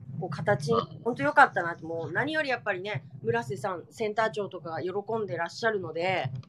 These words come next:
Speaker 2: 長崎市水産センター長ですね。
Speaker 1: そうです。まさにこの研究をされてこられて、
Speaker 2: はい。
Speaker 1: そしてもう生産者と共にある。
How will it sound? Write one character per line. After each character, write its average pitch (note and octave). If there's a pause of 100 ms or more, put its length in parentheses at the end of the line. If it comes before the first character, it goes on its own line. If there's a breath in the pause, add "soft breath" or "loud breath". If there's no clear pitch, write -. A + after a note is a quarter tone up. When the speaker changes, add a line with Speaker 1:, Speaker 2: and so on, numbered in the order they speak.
(440)
Speaker 2:
長 F#2+
崎 -
市 -
水 -
産 E2+
セ -
ン -
タ -
ー -
長 A#3
で F3+
す -
ね。 F#3+
Speaker 1:
そ -
う -
で -
す。 -
ま G#3
さ A#3
に G3+
こ -
の F#3
研 G3
究 G3
を F#3+
さ F3+
れ F3+
て E3+ (300 soft breath)
こ F#3+
ら F#3
れ F3+
て、 D#3
Speaker 2:
は D#3
い。 D3+ (100)
Speaker 1:
そ -
し G3
て G3+ (140)
も G3+
う -
生 D#4
産 F4+
者 -
と G3+
共 C4+
に E4 (140)
あ A#3+
る。 A#3